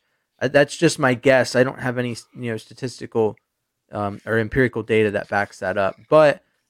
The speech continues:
uh, how important do you think it is for the pass rush to get in there and, and apply that pressure to Russell Wilson? Do you, and could that be the difference between winning and losing, like, just preventing them from scoring points in, uh, you know, through the air?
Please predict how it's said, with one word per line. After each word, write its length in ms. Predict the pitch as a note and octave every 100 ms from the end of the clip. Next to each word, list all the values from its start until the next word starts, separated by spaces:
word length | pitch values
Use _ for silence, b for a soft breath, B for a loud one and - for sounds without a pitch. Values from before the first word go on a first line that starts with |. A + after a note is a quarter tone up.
| -
uh, 80 | - -
how 180 | D3+ E3+
important 460 | F3+ F#3 F#3+ D#3+
do 80 | D#3+
you 100 | D#3
think 200 | D#3+ D3+
it 80 | D3+
is 160 | D3
for 160 | - D3
the 100 | C3
pass 400 | C#3 C3+ C#3 -
rush 240 | C3+ A#2+ -
to 80 |
get 140 | B2+ B2
in 160 | B2
there 280 | B2 A#2+ A2+ _ _ _
and, 320 | - A#2+ A#2 A2+
and 160 | B2 A2+
apply 360 | - B2+ B2
that 200 | C3 A#2
pressure 360 | - A2+ - A#2
to 120 | -
Russell 360 | A2 G#2+ - A2+
Wilson? 380 | A2 G#2 A2 G#2
Do 120 | A#2+
you, 80 | A#2+
and 320 | C3+ A#2 A2
could 200 | - C#3+
that 200 | C3 C3
be 140 | C3+ B2
the 100 | B2
difference 400 | B2 - A#2+ -
between 560 | G#2+ A#2+ A2+ G#2+ G2+ _ _ _ _ _ -
winning 260 | B2 A#2+
and 120 | G#2+ G#2
losing, 440 | B2+ B2 G#2+ F#2+
like, 300 | G2 F#2+ -
just 220 | A2+ G#2+ - - -
preventing 340 | - B2 A#2+ A#2
them 140 | A2
from 120 | G#2+
scoring 300 | G2+ - G#2
points 320 | G2+ G#2+ G2 G#2
in, 140 | G#2 _
uh, 60 | - A#2+
you 160 | A#2
know, 60 | G2
through 200 | - A#2+
the 140 | G2+
air? 240 | G#2 -